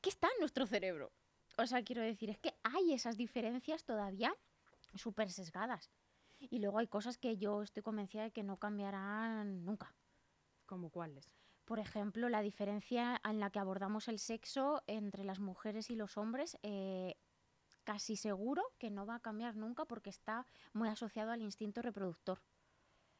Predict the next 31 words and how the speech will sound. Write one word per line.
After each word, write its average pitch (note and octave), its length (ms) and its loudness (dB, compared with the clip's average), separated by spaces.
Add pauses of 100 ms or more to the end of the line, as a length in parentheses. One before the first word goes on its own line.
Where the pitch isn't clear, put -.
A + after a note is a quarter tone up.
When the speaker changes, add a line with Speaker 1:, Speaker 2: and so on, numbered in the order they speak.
(380)
Speaker 1:
que A#3 300 2
en G#3+ 140 0
el G3+ 120 -6
caso G#3+ 240 -8
del A#3 120 -2
masculino A3 540 -6
es A#3+ 80 -8
súper, B3+ 480 -4
súper, A3+ 400 -6
súper A#3+ 420 -6
fuerte, G3+ 560 -4 (480)
porque G3 240 -4
es D4+ 120 -2
una A3+ 360 2 (300)
necesidad G#3+ 600 -2
inconsciente A#3 720 -2
de A#3+ 120 0
que G#3+ 240 -2 (600)
mi, G#3 840 -2 (320)
mi, G3+ 720 -2
ay, A#3 140 -4
que G3 100 -12
no G3+ 60 -10
me, G#3+ 180 -8 (140)
mi G3+ 180 -4
especie, C4+ 440 -4
o D#4+ 40 -6
sea, A#3+ 120 -6
como A3 220 -4
que G#3+ 100 -4
perpetúe A#3 720 0